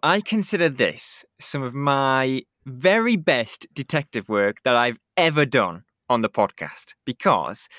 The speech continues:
I found somebody who was very, very, very close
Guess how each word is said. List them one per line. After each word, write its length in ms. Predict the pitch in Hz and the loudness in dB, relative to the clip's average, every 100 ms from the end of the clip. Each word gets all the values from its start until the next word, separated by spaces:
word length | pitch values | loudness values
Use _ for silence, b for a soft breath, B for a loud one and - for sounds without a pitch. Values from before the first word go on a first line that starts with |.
| B B - | B B 0
I 180 | 185 | 0
found 360 | 240 240 220 196 | 2 2 2 2
somebody 580 | 165 135 101 90 80 - _ _ _ | 0 2 2 0 -6 -12 _ _ _
who 140 | 143 135 | 0 2
was 220 | 135 - _ | 2 0 _
very, 640 | 127 160 196 202 202 180 _ _ _ - | -2 2 4 4 2 0 _ _ _ -14
very, 600 | 123 156 190 175 165 151 | -2 2 4 4 2 -2
very 480 | 151 233 269 262 | 2 4 6 4
close 840 | 220 - 220 120 98 120 - - | 0 2 4 4 2 -2 -8 -12